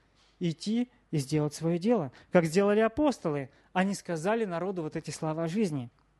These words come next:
И посмотрите, давайте, на каждый на свою жизнь. Какие были у вас ситуации, то наверняка вы вспомните,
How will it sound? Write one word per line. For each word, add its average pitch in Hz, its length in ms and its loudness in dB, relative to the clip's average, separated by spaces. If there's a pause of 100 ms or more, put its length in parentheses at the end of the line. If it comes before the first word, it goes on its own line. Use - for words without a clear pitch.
(1160)
И 202 80 6
посмотрите, 247 560 0
давайте, 214 360 -2
на 185 120 -4
каждый 220 440 -4
на 208 120 -4
свою 208 240 -6
жизнь. 143 360 -6 (440)
Какие 220 260 2
были 247 240 4
у 226 60 6
вас 226 160 4
ситуации, 208 760 4 (680)
то 202 500 2
наверняка 208 540 -2
вы 240 60 -2
вспомните, 190 760 -2